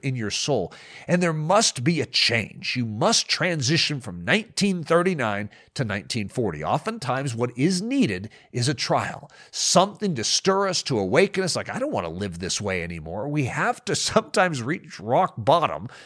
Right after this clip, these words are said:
which is a sad statement of humanity, that we have to re-, reach rock bottom before we finally awaken and say, "I don't wanna be here." However, God will use whatever he needs to,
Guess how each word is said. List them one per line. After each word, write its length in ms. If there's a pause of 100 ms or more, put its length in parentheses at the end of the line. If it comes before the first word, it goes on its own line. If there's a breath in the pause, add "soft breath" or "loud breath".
(200 loud breath)
which 140
is 80
a 60
sad 460
statement 520
of 80
humanity, 580 (320 loud breath)
that 100
we 60
have 120
to 80
re-, 340
reach 280
rock 280
bottom 260
before 240
we 100
finally 380
awaken 400
and 80
say, 80
"I 140
don't 100
wanna 180
be 280
here." 320 (840 loud breath)
However, 340
God 320
will 140
use 320
whatever 400
he 160
needs 440
to, 280